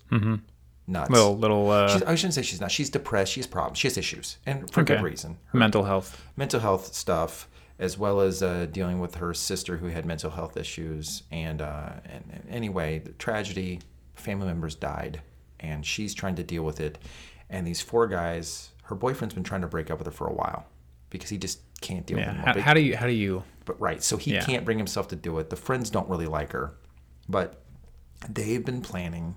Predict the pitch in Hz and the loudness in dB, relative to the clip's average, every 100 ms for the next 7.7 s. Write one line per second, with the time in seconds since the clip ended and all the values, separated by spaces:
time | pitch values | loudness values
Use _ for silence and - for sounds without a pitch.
0 | - - - 95 87 - - 80 80 - | -12 -14 -8 -4 -4 -4 -8 -8 -6 -6
1 | - - - - - - - 110 113 113 | -4 -4 -4 -6 -10 -8 -4 -2 -2 -4
2 | - - - - - - - - - - | -12 -20 -20 -20 -20 -20 -20 -20 -20 -16
3 | - 95 87 82 80 78 - - - - | -4 0 0 0 -2 -4 -8 -18 -20 -20
4 | - - - 95 87 80 90 85 85 - | -20 -18 -6 -2 -2 -2 0 0 0 -6
5 | - - 95 85 87 82 - 76 - 87 | -10 -4 -2 0 -2 -4 -6 -8 -6 -2
6 | 87 85 82 85 80 78 98 - - - | -2 -2 -4 -4 -6 -4 -4 -4 -10 -6
7 | 87 71 76 - - - 73 | -4 -4 -8 -10 -12 -12 -16